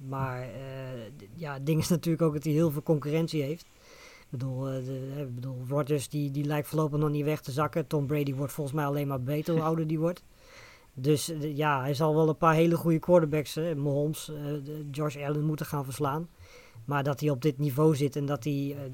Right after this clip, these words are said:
Speaker 1: nou ja, binnen een jaar, twee jaar, dat daar in ieder geval tussen die namen staat als, als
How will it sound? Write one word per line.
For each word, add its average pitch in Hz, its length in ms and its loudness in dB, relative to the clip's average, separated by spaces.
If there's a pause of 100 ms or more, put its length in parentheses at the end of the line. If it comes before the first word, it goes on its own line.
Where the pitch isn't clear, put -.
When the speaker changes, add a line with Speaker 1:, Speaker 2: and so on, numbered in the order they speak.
(240)
Speaker 1:
nou 131 140 -8
ja, 120 120 -6
binnen 143 300 2
een 143 80 2
jaar, 143 280 2
twee 147 220 0
jaar, 143 220 0
dat 135 220 -4
daar 156 240 -6
in 143 80 -2
ieder 160 180 2
geval 151 360 0
tussen 147 260 -4
die 147 100 0
namen 147 300 -2
staat 143 280 -2
als, 143 240 -6
als 131 320 -10